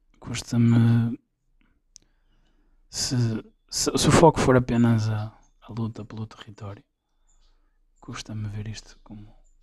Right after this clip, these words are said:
um, um movimento terrorista. No entanto, depois tem que se ter em conta todo o tipo de ligações que, que existem daí, não é?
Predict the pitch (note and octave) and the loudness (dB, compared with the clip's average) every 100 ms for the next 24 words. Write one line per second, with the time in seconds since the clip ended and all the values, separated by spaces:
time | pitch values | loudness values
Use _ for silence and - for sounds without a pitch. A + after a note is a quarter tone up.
0 | _ _ _ _ _ - G2+ A2 A2 G#2 | _ _ _ _ _ -20 -20 -16 -14 -14
1 | G2+ G#2+ G#2+ - - G#2+ G#2 - - A2 | -12 -10 -10 -12 -16 -16 -16 -16 -16 -12
2 | A2+ B2+ B2 - _ _ - - _ _ | -4 -4 -4 -12 _ _ -20 -20 _ _
3 | - - - G2 G2 G#2 A2+ A2 A2 G#2+ | -10 -10 -6 -6 -6 -8 -8 -6 -6 -8
4 | - A2+ A2+ A2 A2 - A#2 A2 A2 - | -10 -8 -4 -2 -2 -4 -4 -4 -4 -8
5 | G#2+ G#2+ - A2 A2 A#2 - A#2 A#2 A#2+ | -10 -10 -10 -6 -2 -2 -2 -2 0 0
6 | A2+ A2+ | 0 -4